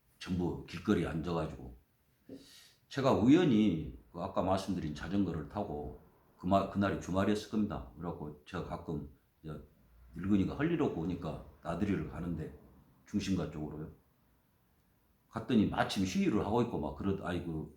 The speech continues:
모여서 행사를 하고 있더만요. 그래서 이제 지금 요 찍고 있는 요 스마트폰입니다. 그걸로 해갖고 자전거를 세워놨죠. 그 사-, 좀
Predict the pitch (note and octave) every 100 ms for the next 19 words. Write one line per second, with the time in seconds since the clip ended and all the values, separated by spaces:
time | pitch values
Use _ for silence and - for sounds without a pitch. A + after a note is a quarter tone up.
0 | - F2 G#2+ G#2 F2+ D#2 D#2 D#3 E3 B2+
1 | F2 G#2 - - D2 C#2+ C2+ - _ _
2 | _ _ _ _ _ _ - D3+ C#3 A#2+
3 | G#2+ F#2 D2+ - - _ _ _ _ _
4 | _ _ _ _ _ _ _ _ _ _
5 | _ D#3+ D3+ C3+ - G#3 G3 D3 A2 F2+
6 | - - _ _ _ _ _ _ _ _
7 | G2+ G#2 F#3 F#3+ - C#3 D3+ D3+ E2+ C#2
8 | - - - C3+ A#2+ A2+ A#2 G#2 D#2+ -
9 | - _ _ _ _ _ _ _ _ -
10 | - C3 A#2+ F#2+ E3 F#3 B2 - E2 -
11 | - D#2+ D#2 C#2+ C#2+ - - _ _ _
12 | _ - E2